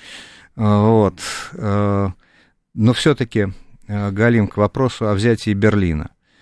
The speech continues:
Эм, если его ставить не гипотетически,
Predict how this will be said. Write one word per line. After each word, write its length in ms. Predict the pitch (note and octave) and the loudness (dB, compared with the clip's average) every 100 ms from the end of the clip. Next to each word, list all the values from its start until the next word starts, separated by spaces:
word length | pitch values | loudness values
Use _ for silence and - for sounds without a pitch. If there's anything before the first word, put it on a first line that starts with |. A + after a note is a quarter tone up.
| _ _ _ _ _ _ _ | _ _ _ _ _ _ _
Эм, 460 | A2 A2 G#2+ G#2+ F#2+ - _ _ _ _ _ _ _ _ _ _ _ _ _ _ | -6 -2 0 0 -4 -10 _ _ _ _ _ _ _ _ _ _ _ _ _ _
если 420 | G2+ G2 C3+ - A#2+ | -2 2 2 4 2
его 160 | A#2 | 2
ставить 560 | A#2 - B2+ A#2+ - - | 0 2 2 2 -4 -10
не 420 | G#3 A#2 A2+ B2+ | -6 2 4 4
гипотетически, 1120 | G2+ G#2 A2+ A#2 A2 F3+ - A#2 - - E2 | 2 -2 -4 -4 -2 -2 -2 -4 -4 -8 -8